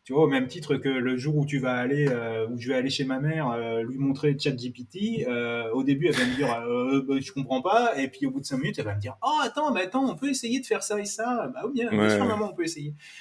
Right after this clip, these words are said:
Speaker 1: Tu vois, parce que, euh, on sera ensemble et qu'elle pourra pas se barrer et que,
Speaker 2: Ouais, ouais, je comprends.
Speaker 1: donc, je pense que il y a quelque chose qui peut être utile. Mais c'est, et c'est là où on voit encore une fois que il y a vraiment un spectre dans le design qui...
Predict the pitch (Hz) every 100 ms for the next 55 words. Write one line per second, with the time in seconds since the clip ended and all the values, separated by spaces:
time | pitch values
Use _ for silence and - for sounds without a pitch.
0 | - - 143 - 143 156 143 127 123 -
1 | 123 123 - 196 139 127 110 113 113 113
2 | 104 120 151 220 170 117 113 113 110 107
3 | 98 95 95 95 - 92 95 92 - _
4 | - 147 - - _ _ - - _ -
5 | 131 185 185 330 330 165 147 - _ _
6 | _ _ _ _ _ _ _ _ _ _
7 | 143 156 156 - 180 170 220 - 151 147
8 | 143 175 - 143 135 165 165 - 185 127
9 | - - 151 - 180 156 147 170 233 240
10 | 156 143 147 180 147 147 131 139 - 226
11 | 226 131 127 - _ _ _ _ _ _
12 | - 123 117 123 147 175 185 - _ 127
13 | 120 - - 175 170 - 127 123 120 110
14 | 117 123 170 156 143 135 123